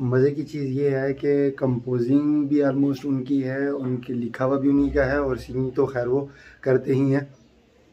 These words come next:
तो singer भी वो खुद ही हैं। अब उनके गाने का शूट है और, अ, सुबह से wait हो रहा था, काफ़ी जल्दी start करना था, but due to,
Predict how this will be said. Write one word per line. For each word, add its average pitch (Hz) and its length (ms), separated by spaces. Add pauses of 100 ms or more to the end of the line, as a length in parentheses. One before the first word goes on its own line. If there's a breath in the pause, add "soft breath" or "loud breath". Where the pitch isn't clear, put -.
(480 loud breath)
तो 127 480
singer 151 360
भी 147 120
वो 139 100
खुद 127 220
ही 110 100
हैं। 104 140 (540 loud breath)
अब 139 180
उनके 160 260
गाने 156 300
का 160 100
शूट 135 360
है 160 120
और, 120 540
अ, 123 680
सुबह 143 260
से 147 160
wait 139 240
हो 123 140
रहा 131 140
था, 135 140
काफ़ी 127 380
जल्दी 123 360
start 123 280
करना 123 300
था, 123 180
but 123 100
due 123 440
to, 127 140